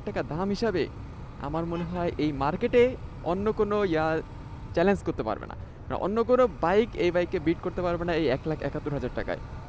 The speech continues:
এখনও বাইকের ব্রেকিং পিরিয়ড চলতেছে, <laughs> আমি তার উপরেও পঞ্চাশে চালাই দিয়েছি, পঞ্চাশে চালানো উচিত না। তারপর উনি আমাকে বলছে চার হাজার আরপিএম যেন প্লাস না করি।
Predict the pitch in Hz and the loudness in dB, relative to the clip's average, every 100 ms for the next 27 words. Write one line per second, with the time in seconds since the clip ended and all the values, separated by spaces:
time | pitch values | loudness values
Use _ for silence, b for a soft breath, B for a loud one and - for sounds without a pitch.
0 | - - - - - - - - - - | -10 -10 -10 -10 -8 -10 -10 -10 -10 -10
1 | - - - - - - - - - - | -12 -10 -10 -10 -10 -10 -10 -10 -10 -12
2 | - - - - - - - - - 143 | -12 -12 -12 -12 -12 -14 -14 -14 -6 -4
3 | 202 220 226 185 185 214 175 143 151 185 | 0 0 4 4 4 2 2 0 0 -2
4 | 190 190 - 175 175 160 156 226 180 135 | 0 0 0 0 0 2 6 6 6 0
5 | 147 151 139 151 170 170 170 151 151 143 | -4 -2 -2 0 0 2 2 0 -4 -4
6 | 151 139 139 135 143 143 135 120 139 131 | -4 -4 -2 -2 -4 -6 -8 -8 -6 -6
7 | 123 123 127 139 123 113 B B B - | -4 -6 -6 -8 -6 -6 B B B -8
8 | - 143 196 196 196 202 208 196 202 226 | -2 2 4 4 4 2 2 2 0 2
9 | 208 185 190 190 180 185 185 180 180 - | 2 0 0 0 0 0 -4 -2 -4 -2
10 | 160 156 165 156 147 147 | -2 -2 -4 -4 -2 -2